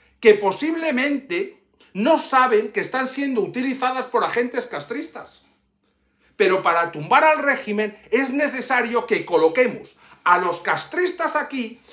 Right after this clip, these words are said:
y a los agentes castristas que no sabéis que son parte del castrismo también descubiertos. Porque no podemos crear unidad,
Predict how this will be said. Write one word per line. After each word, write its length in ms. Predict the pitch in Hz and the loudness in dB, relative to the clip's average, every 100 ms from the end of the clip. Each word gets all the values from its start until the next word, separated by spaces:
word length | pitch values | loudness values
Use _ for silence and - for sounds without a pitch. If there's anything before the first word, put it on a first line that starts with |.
| - 226 | -18 -2
y 140 | 202 | 4
a 100 | 190 | 4
los 260 | 190 190 196 | 4 0 0
agentes 680 | 175 285 330 320 220 190 | 0 0 -2 -2 0 0
castristas 840 | - 165 160 - 320 - - 156 - | 0 -2 -2 -4 -2 -2 0 -2 -2
que 200 | - 160 | -4 -2
no 160 | 240 311 | 0 -2
sabéis 640 | - 180 180 294 160 - _ - | 0 0 0 -2 -6 -14 _ -6
que 180 | 180 185 | -4 0
son 340 | 269 311 254 | 2 2 2
parte 360 | 269 269 247 147 | 0 0 -2 -4
del 180 | 180 240 | -4 -4
castrismo 640 | 277 - 277 269 233 285 285 - - | -4 -6 -6 -8 -6 -6 -8 -20 0
también 640 | 175 156 165 240 359 285 190 | 2 2 -2 -2 -2 -2 -4
descubiertos. 1040 | 160 - 147 139 131 120 - - - - _ _ _ _ _ - | -6 -6 -6 -4 -4 -6 -12 -20 -20 -20 _ _ _ _ _ -2
Porque 400 | 190 180 190 170 | 0 2 0 -2
no 300 | 208 330 349 | 4 2 4
podemos 680 | 254 208 330 302 226 - - - | 2 4 2 -2 -6 -8 -20 -4
crear 520 | 190 202 254 254 - | 4 6 6 2 -4
unidad, 720 | - 233 208 175 196 262 - | -2 0 2 0 4 4 2